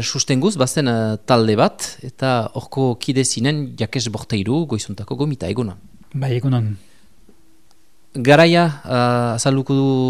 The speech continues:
Speaker 1: daukuzu istantia, benan, eh, egun hortaz ere zuk zer oroitzapen duzu?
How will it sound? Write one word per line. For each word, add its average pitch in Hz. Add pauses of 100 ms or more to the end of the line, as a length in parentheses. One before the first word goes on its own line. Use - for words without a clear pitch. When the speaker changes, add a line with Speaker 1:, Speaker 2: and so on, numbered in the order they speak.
Speaker 1:
daukuzu 127
istantia, 135
benan, 147
eh, 127 (100)
egun 143 (240)
hortaz - (100)
ere 135
zuk -
zer 123
oroitzapen 113
duzu? -